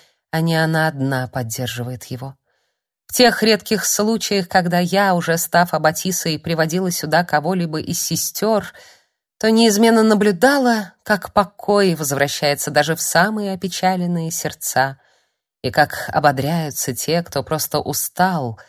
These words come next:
и нуждается в отдыхе. Хотя, конечно, о красоте не со всяким поговоришь. Закат догорает,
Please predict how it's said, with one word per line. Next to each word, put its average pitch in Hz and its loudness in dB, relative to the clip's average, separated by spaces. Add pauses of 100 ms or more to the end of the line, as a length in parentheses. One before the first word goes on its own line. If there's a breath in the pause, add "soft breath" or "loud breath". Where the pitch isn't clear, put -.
(280 soft breath)
и 170 -2
нуждается 151 0
в 139 -8
отдыхе. 117 -6 (640)
Хотя, 175 0
конечно, 269 -2
о 247 -4
красоте 160 0
не 190 0
со 254 -2
всяким 180 -2
поговоришь. 156 -4 (1400)
Закат 131 -8
догорает, 139 -8